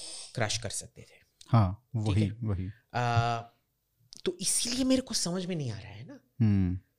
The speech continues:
Speaker 1: मेरे सो-, जो सब दोस्त जो क्रेमलिन में नहीं पर जो सरकार में उधर काम करते हैं, उनको भी समझ में नहीं आ रहा है कि हुआ क्या है।
Speaker 2: हम्म।
Speaker 1: क्योंकि हमने जो सब पेपर वर्क बना के दिया था, उसमें तो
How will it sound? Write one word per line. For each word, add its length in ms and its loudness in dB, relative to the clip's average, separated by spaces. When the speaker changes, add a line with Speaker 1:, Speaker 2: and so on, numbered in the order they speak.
Speaker 1:
मेरे 140 0
सो-, 320 -4
जो 200 0
सब 320 0
दोस्त 340 -4
जो 220 -6
क्रेमलिन 420 -6
में 140 -6
नहीं 140 -8
पर 140 -10
जो 240 -12
सरकार 460 -10
में 100 -10
उधर 180 -8
काम 260 -16
करते 280 -20
हैं, 60 -14
उनको 320 -12
भी 100 -8
समझ 320 -6
में 60 -10
नहीं 140 -8
आ 100 -10
रहा 100 -20
है 140 -20
कि 120 -18
हुआ 220 0
क्या 280 -6
है। 220 -14
Speaker 2:
हम्म। 320 4
Speaker 1:
क्योंकि 220 -2
हमने 240 -2
जो 100 -2
सब 260 -4
पेपर 260 -2
वर्क 240 -6
बना 300 -2
के 160 -4
दिया 260 -6
था, 180 -12
उसमें 560 -6
तो 320 -8